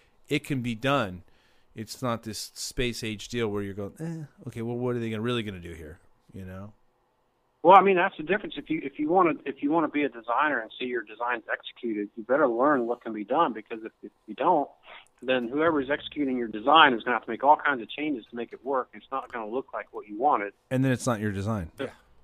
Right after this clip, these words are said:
Speaker 2: and it's not your design. So if, if you really wanna be a designer, you gotta know how everything goes together. You gotta understand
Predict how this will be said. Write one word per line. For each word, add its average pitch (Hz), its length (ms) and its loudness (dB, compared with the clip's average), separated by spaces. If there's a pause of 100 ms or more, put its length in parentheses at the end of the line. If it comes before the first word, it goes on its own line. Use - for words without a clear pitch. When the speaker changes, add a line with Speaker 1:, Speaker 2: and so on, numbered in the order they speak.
(460)
Speaker 2:
and 147 80 -4
it's 139 100 -6
not 175 140 8
your 160 100 2
design. 156 440 0
So 127 80 -10
if, 117 120 -12
if 120 200 -18
you 135 120 -8
really 170 220 0
wanna 139 220 -2
be 127 120 -6
a 120 40 -4
designer, 117 320 -4
you 123 120 -8
gotta 170 220 4
know 135 160 4
how 120 180 2
everything 117 260 -2
goes 113 260 -10
together. 110 420 -10 (720)
You - 360 -20
gotta 147 220 0
understand 110 640 -4